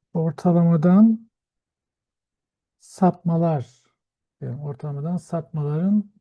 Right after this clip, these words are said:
formülleri gibi düşünebilirsiniz. Yani ortalamadan sapmalar yoluyla çözüm gibi de değerlendirebilirsiniz. Videoya başlamadan önce hepinizden ricam en azından bir beğeni, kanala abonelik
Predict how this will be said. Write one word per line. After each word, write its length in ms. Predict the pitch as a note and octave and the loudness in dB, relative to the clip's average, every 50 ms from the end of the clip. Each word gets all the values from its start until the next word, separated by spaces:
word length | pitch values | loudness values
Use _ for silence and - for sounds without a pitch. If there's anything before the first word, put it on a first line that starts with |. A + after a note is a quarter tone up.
| _ _ - | _ _ -4
formülleri 540 | - F3 E3+ E3 D#3+ D3+ D3+ D3+ D3+ D3+ C3+ | -2 0 0 0 0 -2 -2 -4 -4 -4 -4
gibi 320 | B2 B2 B2+ D#3 F3+ G#3 G#3+ - _ _ _ _ _ _ _ _ _ _ _ | -6 -6 -4 -4 -4 -6 -6 -10 _ _ _ _ _ _ _ _ _ _ _
düşünebilirsiniz. 500 | _ - - F#3+ E3+ D3+ B2+ - C#3+ C3 | _ -12 -6 -6 -4 -4 -6 -8 -8 -8
Yani 120 | C3 C#3+ D#3 | -8 -6 -6
ortalamadan 380 | D#3+ - F3+ F3 E3 D#3+ D#3+ | -4 -2 -2 -2 -2 -2 -4
sapmalar 500 | D3+ - F3+ E3+ - F3+ F3 E3+ E3+ E3 | -4 -4 -4 -4 -2 -2 -2 0 0 0
yoluyla 520 | D#3 C#3+ C3 B2 B2+ B2+ D3 F3+ G3+ G3+ - _ _ _ _ _ _ _ _ _ _ _ _ | 0 -2 -2 -2 -2 -2 -2 -2 -4 -4 -6 _ _ _ _ _ _ _ _ _ _ _ _
çözüm 360 | - E3+ D3+ C#3+ E3 D#3+ C#3+ | -8 -6 -4 -4 -4 -4 -4
gibi 220 | C3 B2+ B2 B2+ | -4 -4 -4 -4
de 240 | D3 F3+ G3+ G3 E3+ | -4 -4 -4 -4 -4
değerlendirebilirsiniz. 1080 | D#3 D#3 D3+ C#3+ C3+ C3 C3 C3 E3+ G3 G3 F3 D#3 D3+ C3+ B2+ - C#3 B2+ B2+ - - _ _ _ _ _ _ _ _ _ _ _ _ _ _ - | -4 -6 -6 -6 -6 -4 -4 -2 0 0 0 0 0 -2 -4 -6 -8 -12 -12 -12 -14 -18 _ _ _ _ _ _ _ _ _ _ _ _ _ _ 2
Videoya 220 | A3+ A#3 B3 B3 | 4 6 6 8
başlamadan 460 | A#3+ A#3 A3+ A#3+ B3 A#3 A#3 G#3+ A3 A3 | 6 6 4 4 4 4 6 6 6 8
önce 260 | A3 G#3+ G#3 G#3+ A3 | 6 6 6 6 4
hepinizden 580 | G#3 G#3+ - A3+ G#3 F#3 F3 G3 G3 F#3+ F#3 | 2 2 2 0 0 2 0 -2 -2 -2 -2
ricam 340 | F3+ D#3+ F3+ F#3+ G3+ A#3 B3+ B3 - _ _ _ _ _ _ - | -4 -4 -4 -2 -2 -4 -4 -8 -14 _ _ _ _ _ _ -4
en 80 | G#3+ | -2
azından 360 | G3+ F#3+ F3 F3+ F3+ F#3 F#3 | -2 -2 -2 -2 -2 -2 -2
bir 180 | F3 F3+ E3+ D#3+ | -2 -2 -2 -2
beğeni, 460 | F3 F3 E3+ E3 E3+ F#3+ A3 B3 B3+ | -4 -4 -4 -4 -4 -6 -6 -6 -8
kanala 420 | - - F#3 F#3 F3+ F3+ F3 F3 E3+ | -6 -4 -2 -2 -2 -2 -4 -4 -6
abonelik 560 | D#3 E3 E3+ E3+ E3+ G3 B3+ B3+ - _ | -8 -8 -8 -6 -6 -6 -8 -10 -12 _